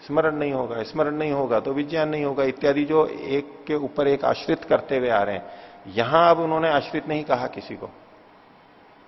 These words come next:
यहां क्या कह रहे हैं? "प्राणः प्राणेन याति।"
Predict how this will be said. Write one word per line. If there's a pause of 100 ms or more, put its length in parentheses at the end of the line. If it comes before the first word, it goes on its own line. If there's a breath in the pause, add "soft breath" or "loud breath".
(800)
यहां
क्या
कह
रहे
हैं?
"प्राणः
प्राणेन
याति।"